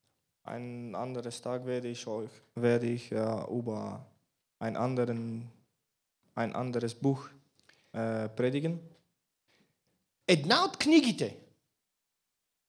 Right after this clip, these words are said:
Speaker 2: Една от тези книги
Speaker 1: Ein, eine, ein Buch von denen, von diesen Büchern
Speaker 2: е свидетелството на твоите брати и сестри за теб.
Speaker 1: ist die...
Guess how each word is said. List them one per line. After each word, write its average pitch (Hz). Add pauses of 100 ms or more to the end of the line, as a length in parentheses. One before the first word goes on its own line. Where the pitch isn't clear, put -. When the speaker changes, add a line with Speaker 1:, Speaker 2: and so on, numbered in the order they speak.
(400)
Speaker 2:
Една 160
от -
тези 165
книги 147 (240)
Speaker 1:
Ein, 127 (720)
eine, 123
ein 127
Buch 131 (100)
von 117
denen, 123 (340)
von 117
diesen 113 (100)
Büchern 123 (580)
Speaker 2:
е 185
свидетелството 226
на 170
твоите 208
брати 185
и 175
сестри 175
за 151
теб. 208 (920)
Speaker 1:
ist 131
die... 123